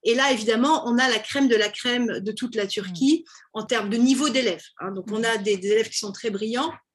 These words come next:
Speaker 2: Et qui sont motivés,
Speaker 1: et,
Speaker 2: du coup.
Speaker 1: et qui sont super motivés.
Speaker 2: Mm.
Speaker 1: Voilà.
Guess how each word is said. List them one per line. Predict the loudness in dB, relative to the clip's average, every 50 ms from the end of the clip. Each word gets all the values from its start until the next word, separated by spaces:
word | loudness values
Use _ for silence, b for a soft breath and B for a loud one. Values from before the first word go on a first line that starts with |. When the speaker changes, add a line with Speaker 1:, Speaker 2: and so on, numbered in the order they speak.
| _ _ _ _ -20
Speaker 2:
Et | -18 -12
qui | -12 -8 -6
sont | -6
motivés, | -6 -6 -4 -2 0 2 4 4
Speaker 1:
et, | 2 2
Speaker 2:
du | -2
coup. | 0 2 2
Speaker 1:
et | 2 2
qui | 2 0
sont | 0 0 0 0
super | -2 0 0 0 0 0 2 2 4
motivés. | 2 2 0 -2 -2 -2 -2 -2 -4 -6
Speaker 2:
Mm. | -14 -12
Speaker 1:
Voilà. | -12 -12 -12